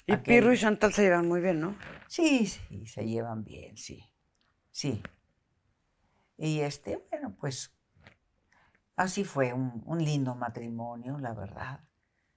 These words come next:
Speaker 2: Y nunca acabaré de darle gracias a Dios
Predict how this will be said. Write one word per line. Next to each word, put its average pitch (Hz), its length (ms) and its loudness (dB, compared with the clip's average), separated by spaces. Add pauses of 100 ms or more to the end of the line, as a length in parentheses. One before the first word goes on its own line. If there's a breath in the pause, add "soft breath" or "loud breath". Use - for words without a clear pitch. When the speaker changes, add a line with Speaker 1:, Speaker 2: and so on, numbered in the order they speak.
(420)
Speaker 2:
Y 135 80 -2
nunca 151 420 4
acabaré 123 440 -2
de 131 200 2
darle 127 300 0
gracias 127 480 -6
a 110 100 -2
Dios 110 600 -8